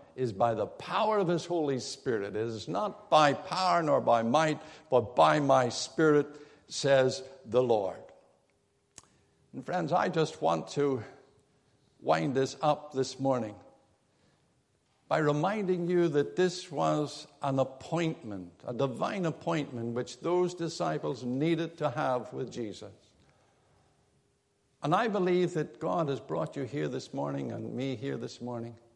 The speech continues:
And the bottom line is that he has an appointment with you. And he's spoken to you.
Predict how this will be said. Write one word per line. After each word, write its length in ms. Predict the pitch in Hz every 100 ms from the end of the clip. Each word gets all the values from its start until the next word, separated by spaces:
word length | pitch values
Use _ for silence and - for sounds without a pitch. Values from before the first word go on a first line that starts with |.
| _ _ _ _ _ _ -
And 120 | 113
the 60 | 104
bottom 400 | 117 180 214 180
line 300 | 165 160 151
is 320 | 147 143 -
that 120 | 123
he 120 | 117
has 160 | 117 110
an 120 | 104
appointment 680 | 107 - - 151 - 143 135
with 220 | 131 -
you. 280 | 113 104 92 107 _ _ _ _ _ _ _ _ _ _ _ _ _ _ _ _ _ _ -
And 100 | 139
he's 200 | 156 151
spoken 580 | - 185 180 151 131 113
to 160 | 117
you. 320 | 101 95 98